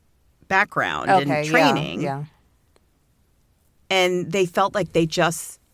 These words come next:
Speaker 1: were so natural at this. And they're amazing at it now. And it's just so funny. It's like she, you know, she was saying how she, she just struggled with, you know, some of the choices, um, Kira, Ki-, Ki-, Kaya made,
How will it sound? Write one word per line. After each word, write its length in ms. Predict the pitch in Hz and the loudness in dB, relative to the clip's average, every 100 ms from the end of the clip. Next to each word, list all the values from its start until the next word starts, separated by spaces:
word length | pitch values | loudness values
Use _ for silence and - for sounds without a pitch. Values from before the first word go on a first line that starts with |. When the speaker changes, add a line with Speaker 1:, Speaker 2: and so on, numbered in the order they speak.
| _ 156 | _ -8
Speaker 1:
were 100 | 151 | -6
so 280 | - 160 | -2 0
natural 440 | 156 131 151 160 117 | 2 0 -2 -4 -6
at 120 | - | -8
this. 440 | 82 - - - - _ _ _ _ 214 | -10 -8 -10 -14 -20 _ _ _ _ -4
And 200 | 202 214 | -2 0
they're 180 | 220 | 2
amazing 400 | 226 226 277 170 | 2 2 0 -2
at 120 | 80 78 | -4 -6
it 80 | - | -8
now. 160 | 101 - - - | -10 -10 -16 -4
And 140 | 214 | 0
it's 120 | 269 403 | 0 0
just 140 | - | 0
so 140 | 370 320 | 0 0
funny. 400 | 180 196 147 127 | 0 0 -2 -4
It's 140 | - | 0
like 200 | 170 156 | -2 -2
she, 320 | 151 190 175 - | -8 -6 -8 -8
you 80 | 196 | -4
know, 220 | 175 156 - | -2 -2 -6
she 220 | - - 190 | -10 -8 -6
was 120 | 175 | -4
saying 220 | 180 170 | -2 -2
how 200 | 190 147 | -2 -2
she, 200 | 147 - - | -2 -10 -10
she 180 | - | -8
just 220 | 160 156 - | -4 -4 -2
struggled 500 | 170 151 151 143 - | 0 0 0 -6 -4
with, 180 | 156 127 _ | -2 -2 _
you 80 | 269 | -6
know, 140 | 160 143 | -2 -2
some 180 | 180 160 | -2 -4
of 60 | |
the 60 | 165 | -4
choices, 600 | - 151 151 147 160 - - - _ _ _ _ _ _ _ _ _ _ _ _ - 165 | -4 -4 -6 -8 -10 -16 -20 -20 _ _ _ _ _ _ _ _ _ _ _ _ -10 -2
um, 300 | 147 123 143 | 0 0 -6
Kira, 400 | - 185 165 - - | -6 0 0 0 -6
Ki-, 320 | 180 160 - - | -2 0 -2 -6
Ki-, 240 | 165 - - - _ - | -6 -6 -12 -20 _ -4
Kaya 360 | 202 185 170 | 2 2 2
made, 460 | 160 139 110 151 | 0 -2 -4 -8